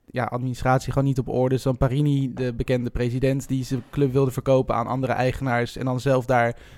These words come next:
de voordeeltjes, eh, van in zijn eigen, in, in zijn eigen zak stook.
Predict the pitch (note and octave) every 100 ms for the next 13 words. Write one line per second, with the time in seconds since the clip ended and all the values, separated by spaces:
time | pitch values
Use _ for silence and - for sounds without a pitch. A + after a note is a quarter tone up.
0 | - B2+ C#3+ D3 D3 B2 C3 - - B2+
1 | C3+ B2+ B2+ B2+ C3+ B2+ - A2+ C3+ A#2+
2 | B2+ C3 A#2+ D3+ - D#3+ D3 D3